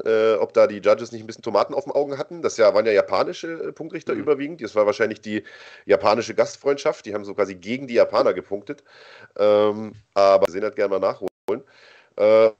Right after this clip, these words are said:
Speaker 1: und wir haben heute ja auch volles Programm. Also das neue Jahr startet im Prinzip so, wie das alte geendet ist. Wir haben, äh, zwei hochkarätige Gäste hier, äh, die beide in wenigen Wochen kämpfen werden. Und, äh, wir blicken zurück auf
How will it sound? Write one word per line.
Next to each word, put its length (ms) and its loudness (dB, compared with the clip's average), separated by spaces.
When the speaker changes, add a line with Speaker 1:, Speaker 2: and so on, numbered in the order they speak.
Speaker 1:
und 180 -6
wir 160 4
haben 180 0
heute 180 0
ja 120 0
auch 100 -8
volles 240 -2
Programm. 380 -8
Also 180 -6
das 160 -10
neue 220 2
Jahr 160 4
startet 340 -4
im 60 -10
Prinzip 260 -16
so, 140 -10
wie 60 -8
das 140 -10
alte 280 -2
geendet 320 0
ist. 200 -10
Wir 160 2
haben, 300 -2
äh, 400 2
zwei 420 2
hochkarätige 580 -8
Gäste 280 -6
hier, 240 -8
äh, 200 0
die 120 -6
beide 260 4
in 100 -6
wenigen 300 -8
Wochen 160 -6
kämpfen 320 -8
werden. 260 -2
Und, 440 -4
äh, 200 6
wir 100 2
blicken 240 -8
zurück 440 -4
auf 380 -2